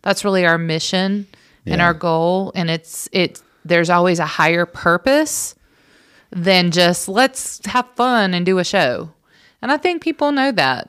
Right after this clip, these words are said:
Speaker 1: Um, I think people get that when they come to see the show. I think our sponsors who financially give so that we can have these nice productions, I think they get that.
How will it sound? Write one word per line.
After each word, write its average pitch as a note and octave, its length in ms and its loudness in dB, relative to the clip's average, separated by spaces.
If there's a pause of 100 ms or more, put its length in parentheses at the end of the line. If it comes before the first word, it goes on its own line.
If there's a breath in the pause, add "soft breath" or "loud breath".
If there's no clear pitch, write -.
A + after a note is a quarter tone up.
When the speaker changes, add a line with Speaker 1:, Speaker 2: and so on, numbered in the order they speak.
Speaker 1:
Um, E3 360 -2
I E3 100 0
think E3+ 300 -8
people E3+ 300 -6
get D#3+ 240 -2
that E3 200 2
when E3 140 -4
they E3 140 -6
come D#3+ 240 -6
to E3 80 -6
see A3+ 200 -2
the A#3+ 120 2
show. C4 420 2
I G3 100 4
think F#3 240 0
our D3+ 120 0
sponsors G3 760 0
who G3+ 120 -2
financially G3 600 0
give F#3+ 380 0
so F#3 160 -2
that E3+ 140 -2
we F3 120 -2
can E3+ 200 -6
have F3 500 -2 (400 loud breath)
these A#3 240 -2
nice A#3 240 2
productions, A#3 800 0
I G3 140 -4
think F#3+ 240 -2
they F#3+ 100 -2
get F3+ 260 -6
that. G3 380 2